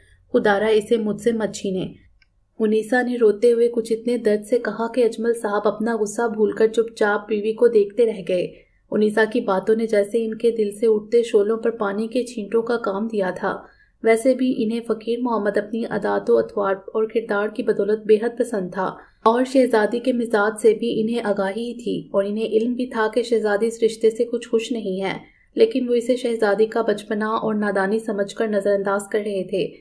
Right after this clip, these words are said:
शायद इस अचानक बदलते हालात में अल्लाह की कोई बेहतरी छुपी हो। पल भर में इन्होंने बहुत कुछ सोच लिया। वैसे भी अजमल साहब बहुत मुतहम्मिल मिजाज इंसान थे।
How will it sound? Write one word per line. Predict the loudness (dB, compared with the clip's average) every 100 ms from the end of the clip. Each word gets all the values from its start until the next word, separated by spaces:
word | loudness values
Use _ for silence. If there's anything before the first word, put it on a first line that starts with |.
| _ _ -6
शायद | 0 0 2
इस | 0
अचानक | 0 0 -2 -2 0
बदलते | 0 2 2
हालात | 2 2 2 0 -2
में | -2
अल्लाह | -2 -4
की | -6
कोई | 0 0
बेहतरी | 2 -2 -2 -4
छुपी | -2 -4 -2 -2
हो। | -2 -4 -8 _ _ 0
पल | 2
भर | 2 0
में | -2
इन्होंने | -2 -4 -4 -4 -4
बहुत | -2 -2 -2
कुछ | -2 -2
सोच | 0 0 -2
लिया। | -2 -2 -2 -2
वैसे | -2 0 0
भी | 2 0
अजमल | 0 -2 -4
साहब | -2 -2 -4 -4
बहुत | -4 -4 -6 _ _ -4
मुतहम्मिल | -2 0 0 2 2
मिजाज | 0 0 0 -2
इंसान | -2 -2 -2 -4
थे। | -6 -8